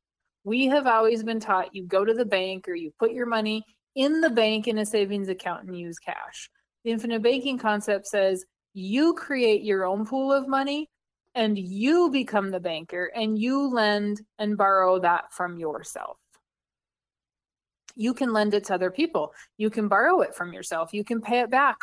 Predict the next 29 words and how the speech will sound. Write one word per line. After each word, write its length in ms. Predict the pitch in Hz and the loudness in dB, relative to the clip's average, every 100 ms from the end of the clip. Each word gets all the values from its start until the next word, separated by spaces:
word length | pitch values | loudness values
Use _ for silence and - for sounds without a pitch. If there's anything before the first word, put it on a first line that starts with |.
| - | -14
plus 460 | - 254 247 - - | -2 2 2 -2 -10
interest 880 | - 285 294 254 - 165 - - - _ _ _ _ | -4 -2 -2 -4 -6 -6 -8 -12 -14 _ _ _ _
and 180 | 247 226 | -4 -4
treat 540 | 214 - 269 277 277 | -4 -4 -2 -2 -4
your 160 | 285 269 | -4 -2
money 420 | 240 208 196 202 - | -2 -2 -4 -8 -2
as 200 | 220 202 | -2 -2
if 240 | 214 196 190 - 202 | -2 -2 -2 -12 -12
you 280 | 202 208 208 | -4 -2 0
were 280 | 190 185 | 0 0
the 100 | 170 | 0
bank. 240 | 170 156 - _ _ _ _ _ _ _ - | -4 -8 -10 _ _ _ _ _ _ _ -2
But 120 | 214 | 2
what 120 | 214 | 2
we're 160 | 220 220 | 2 0
not 400 | 202 233 294 226 | 2 2 0 0
doing 300 | 190 185 180 | -2 -2 -6
is 120 | 185 | -6
we're 120 | 190 | -6
not 280 | 185 208 277 | -2 -2 -2
treating 360 | - 190 180 170 | -4 -4 -4 -6
our 100 | 160 | -8
money 280 | 156 160 165 | -10 -12 -12
like 160 | 160 - | -14 -14
we're 100 | 180 | -14
the 80 | 165 | -12
bank. 240 | - - _ _ _ _ _ - | -14 -16 _ _ _ _ _ -8
And 120 | 196 | -4
instead, 760 | 202 - 294 311 247 220 233 | -4 -2 2 4 4 4 0